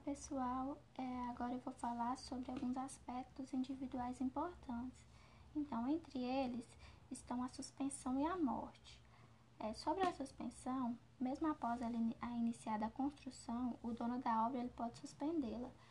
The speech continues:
desde que a condição que ele pague ao empreiteiro as despesas e os lucros relativos aos serviços que já foram feitos, mais a indenização razoável, que é calculada em função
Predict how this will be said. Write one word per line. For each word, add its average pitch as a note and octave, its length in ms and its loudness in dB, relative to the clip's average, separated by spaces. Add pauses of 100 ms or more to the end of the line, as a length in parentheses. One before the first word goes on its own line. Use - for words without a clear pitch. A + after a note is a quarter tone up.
(440)
desde C4+ 360 -2
que A#3+ 600 -2
a A#3+ 80 4
condição B3 880 -2
que - 120 -4
ele A#3+ 160 -2 (120)
pague C4 560 2
ao B3+ 140 2
empreiteiro B3 580 0
as B3 140 0
despesas A#3+ 760 -2
e C4 60 0
os C4+ 180 -2
lucros B3 420 -2
relativos B3 540 -2
aos A#3+ 120 -2
serviços B3+ 440 -4
que B3+ 140 -6
já C4 120 -2
foram A3+ 300 0 (140)
feitos, B3 680 -4 (960)
mais B3 480 6 (200)
a B3+ 120 6
indenização D4 800 6
razoável, C#4+ 880 2 (120)
que - 140 -2
é A#3 100 0
calculada B3+ 580 -2
em C4 60 -4
função C4 680 -2